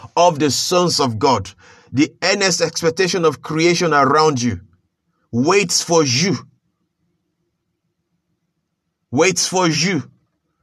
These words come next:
to enforce the new order, which is righteousness. It waits for you to enforce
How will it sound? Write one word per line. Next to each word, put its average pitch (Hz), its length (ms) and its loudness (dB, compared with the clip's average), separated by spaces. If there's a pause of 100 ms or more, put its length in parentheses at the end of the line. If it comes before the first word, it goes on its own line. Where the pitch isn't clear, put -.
(260)
to 156 160 2
enforce - 920 0 (260)
the 147 160 2
new 165 380 0
order, 127 420 0 (380)
which 156 220 -2
is 113 220 0
righteousness. 127 840 -4 (920)
It 156 180 0
waits 180 320 2
for 175 180 0
you 151 300 -2 (460)
to 165 120 0
enforce - 1040 0